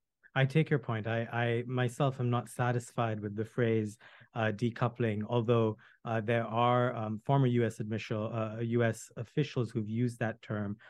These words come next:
uh, Bob Lighthizer, among others, who've argued for it. Um, but just coming back to China, um,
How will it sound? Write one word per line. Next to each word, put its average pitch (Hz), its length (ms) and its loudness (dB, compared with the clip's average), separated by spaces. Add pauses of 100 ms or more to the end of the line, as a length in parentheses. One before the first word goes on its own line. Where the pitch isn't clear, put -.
(180)
uh, 104 140 -2
Bob 110 260 0
Lighthizer, 107 560 -2
among 104 320 -4
others, 104 340 -4
who've 101 200 -6
argued 107 420 -2
for 110 380 -4
it. 98 140 -10 (340)
Um, 120 260 2
but 135 160 2
just 202 220 0
coming 240 300 6
back 127 320 0
to 131 100 -2
China, 107 640 -2 (420)
um, 117 340 0